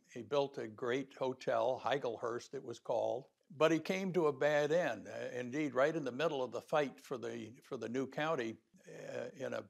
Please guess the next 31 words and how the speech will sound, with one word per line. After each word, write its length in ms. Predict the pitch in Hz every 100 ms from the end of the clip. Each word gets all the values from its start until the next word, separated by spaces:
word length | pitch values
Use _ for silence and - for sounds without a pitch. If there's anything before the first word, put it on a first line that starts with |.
| -
bloody, 300 | 127 147 127
bloody 380 | 117 120 110
assault, 540 | 104 - 143 110 107 - - - -
uh, 200 | 123 120 127
on 320 | 120 123 147
Siesta 540 | - 143 131 120 - -
Key. 400 | - 165 - - _ _ _ -
Evidence 520 | 147 170 170 156 131
seems 560 | 117 - 156 180 190 -
to 120 | 135
indicate 800 | 131 123 - 127 113 110 180 -
that 180 | 123
a 120 | 117 113 - - -
fellow 340 | 160 139 139 127
named 340 | 127 123 120
Rube 320 | 127 135 139
Allen, 400 | 127 120 120 95 90 - _ -
who 120 | 123
was 320 | 117 113 110 -
a 180 | 117 110 -
former 460 | - 135 131 135 123
newspaper 640 | 123 143 - 135 131 131 117
editor 520 | 117 117 113 117 117 _ _ _ _ _ _ 135
and 500 | 135 135 135 135 131
was, 520 | 135 131 113 - - 147
oh, 280 | 151 147 135
he 80 | 135
lived 300 | 127 170 170
on 120 | 165
Siesta 440 | - 151 143 -
Key. 640 | - - 135 123 123 120 117